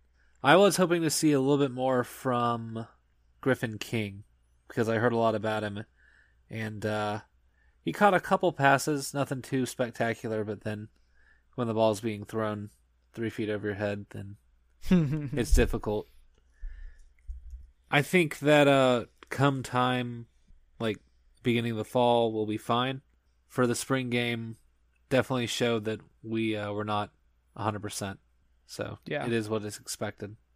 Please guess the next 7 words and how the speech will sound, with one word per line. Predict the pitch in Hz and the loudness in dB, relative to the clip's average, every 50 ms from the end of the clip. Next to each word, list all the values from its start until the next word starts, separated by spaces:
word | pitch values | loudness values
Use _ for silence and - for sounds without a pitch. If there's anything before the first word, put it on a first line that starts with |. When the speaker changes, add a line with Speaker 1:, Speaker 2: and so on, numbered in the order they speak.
| _ _ _ _ _ - - _ - _ _ _ _ _ | _ _ _ _ _ -20 -20 _ -20 _ _ _ _ _
Speaker 2:
Yeah. | - 139 135 135 135 139 - _ - | -8 -6 -6 -6 -6 -8 -12 _ -12
Um, | 151 147 139 135 135 135 135 135 139 - _ _ | -8 -6 -4 -4 -4 -4 -6 -6 -10 -12 _ _
I | 156 | -4
mean, | 151 151 151 | -2 0 2
there | 156 165 | 2 2
was | 165 160 | 2 4
only | 175 185 185 185 180 170 160 147 | 2 4 4 6 6 6 4 2